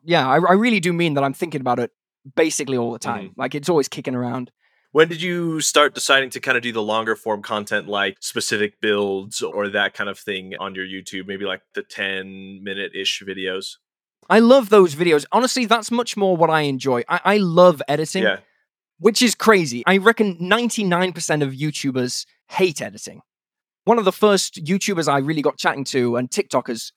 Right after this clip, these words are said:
Speaker 1: wonderful person, you should check out his content, someone called Offbeat Outlaw.
Speaker 2: Yeah. Yeah, the one, he was always wearing the headband and the scarf. <laughs>
Speaker 1: He does the forever D M builds. He's a mix of comedy, and he, um,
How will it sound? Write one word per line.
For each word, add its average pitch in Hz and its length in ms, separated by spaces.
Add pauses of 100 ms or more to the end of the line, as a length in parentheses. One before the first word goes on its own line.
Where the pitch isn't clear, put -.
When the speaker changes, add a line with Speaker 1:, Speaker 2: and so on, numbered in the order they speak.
(120)
Speaker 1:
wonderful 151 640
person, 131 360
you 123 60
should - 140
check 156 120
out 151 80
his 135 120
content, 139 340
someone 165 160
called 151 200
Offbeat 156 440
Outlaw. 147 280
Speaker 2:
Yeah. 196 80 (400)
Yeah, 113 240
the 110 100
one, 117 340
he 120 160
was 123 220
always 123 260
wearing 120 260
the 110 180
headband 113 500
and 104 100
the 107 60
scarf. - 600
<laughs> - 500
Speaker 1:
He 208 140
does 220 200
the 208 100
forever 180 420
D 170 280
M 151 180
builds. 135 360
He's 180 180
a 208 80 (260)
mix 196 360
of 190 140
comedy, 196 380
and 175 80
he, 190 320
um, 156 360